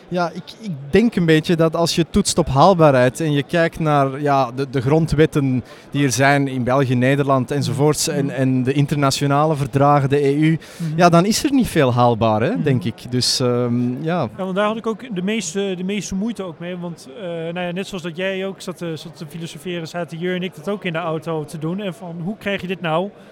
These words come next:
Speaker 2: haalbaar? En dat is, eh, hè, want we hebben natuurlijk al heel erg lang hebben we natuurlijk al debat. En daarom ben ik ook zo benieuwd van, ja, hoe gaan we, hoe zorgen we er dan toch voor dat, dat hier toch ook iets uitkomt? Denk je dat het lokaal veel meer moet zijn?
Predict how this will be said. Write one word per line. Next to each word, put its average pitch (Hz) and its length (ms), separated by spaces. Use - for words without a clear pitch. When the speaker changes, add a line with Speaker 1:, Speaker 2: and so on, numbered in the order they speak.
Speaker 2:
haalbaar? 160 480
En 156 120
dat 185 180
is, 196 180
eh, 220 60
hè, 202 180
want 190 160
we 190 60
hebben 190 180
natuurlijk 190 280
al 185 200
heel 185 160
erg 202 140
lang 196 200
hebben 180 220
we - 60
natuurlijk 175 340
al 233 220
debat. 180 380
En 214 100
daarom 190 240
ben 180 100
ik 180 80
ook 185 120
zo 185 100
benieuwd 190 280
van, 185 120
ja, 190 120
hoe 196 140
gaan 202 180
we, 202 60
hoe 202 180
zorgen 208 300
we 208 60
er 202 60
dan 196 160
toch 233 160
voor 226 160
dat, 208 240
dat 202 140
hier 202 120
toch 240 200
ook 214 140
iets 196 160
uitkomt? 196 500
Denk 180 140
je 202 60
dat 190 100
het 165 120
lokaal 196 380
veel 247 180
meer 226 140
moet 214 140
zijn? 254 220